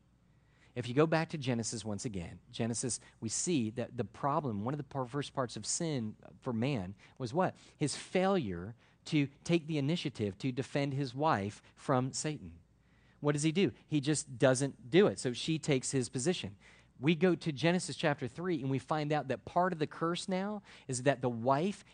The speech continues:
in her flesh and her sinfulness is now gonna have a prote-, propensity to wanna lead her family. And guess what else is gonna happen? The husband is gonna have no problem with it. What you're gonna feel within yourself is this propensity that if my wife's taking care of it, that's fine.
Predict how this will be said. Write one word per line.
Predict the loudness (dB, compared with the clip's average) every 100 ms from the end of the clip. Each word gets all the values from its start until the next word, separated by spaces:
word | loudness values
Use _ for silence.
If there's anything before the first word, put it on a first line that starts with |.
| -4
in | -2
her | -2
flesh | -4 0 0 0 -2
and | -4
her | -4
sinfulness | -2 -4 -4 -6 -4
is | -2
now | 0 0
gonna | 0 0
have | -2
a | -2
prote-, | -4 -4 -6 -6
propensity | -8 -4 -2 -2 -6
to | -4
wanna | -2 -2
lead | -2 0 0
her | -2
family. | -4 -6 -6 -6 -10 -18 -20 -20 -6
And | 0
guess | 2 2 2
what | 0
else | 0 -2
is |
gonna | -2 -2
happen? | -2 -4
The | -6
husband | -6 -2 -2 -2 -4
is | -4
gonna | -4 -2
have | -2
no | -2 -2
problem | -2 -2 -4
with | -12 -16
it. | -20 _ _ _ _ _ _ _ _ _ _ _ _ -20 -20 -20 -20 _
What | 0 0
you're | 0 2 4
gonna | 4 0
feel | -2 -4 -2
within | 0 -2 -2
yourself | -2 -2 -4 -4 -4 -6 -8 -8
is | -6
this | -4 -6
propensity | -6 -4 -4 -2 -4
that | -4 -6
if | -6
my | -4
wife's | -4 -4 -4
taking | -4 -4 -4
care | -2 -2
of | -2
it, | -4 -4
that's | -6 -6
fine. | -6 -6 -6 -10